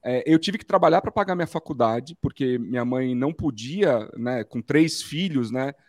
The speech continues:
a gen-, ela não, não conseguia fazer isso, então eu tive que ir à luta, né, é, e eu não me considero menos capacitado do que nenhuma das pessoas que, inclusive, trabalham comigo, que vieram de, de, de faculdades de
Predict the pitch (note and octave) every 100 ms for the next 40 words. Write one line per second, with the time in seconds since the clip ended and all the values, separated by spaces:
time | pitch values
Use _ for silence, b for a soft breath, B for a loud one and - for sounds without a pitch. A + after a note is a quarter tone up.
0 | _ - G#2+ A2 A#2+ A#2+ - _ - B2
1 | B2+ - C3+ C3 C#3+ C#3 B2+ A2 D#3 C#3+
2 | - B2+ A#2+ B2 C3 D#3+ B2 B2+ B2 B2
3 | b b b A#2 - D#3 D#3 - C3 C#3+
4 | D3 C3+ A#2 C3+ D#3 - F#3+ _ _ _
5 | A#2+ B2+ C#3+ - B2 A#2 A#2 A2 G#3+ C4
6 | C4+ C4 G#3+ - D3 D3+ E3+ F#3 D3 D#3+
7 | D#3+ C#3+ - - - C#3 - - - B2
8 | C3+ C#3 D3 C#3 - C#3+ D3+ D3 E3 D3+
9 | D3+ C3+ D#3 - D3 C#3 C3+ D3 D#3 C#3+
10 | B2+ C#3+ D3 C#3+ B2+ C#3 D3 - C3 C3+
11 | C#3 B2 B2+ - b b b - G#2+ A#2+
12 | - A2 A2+ - B2+ B2+ A#2 C#3 B2+ A2+
13 | _ _ _ A2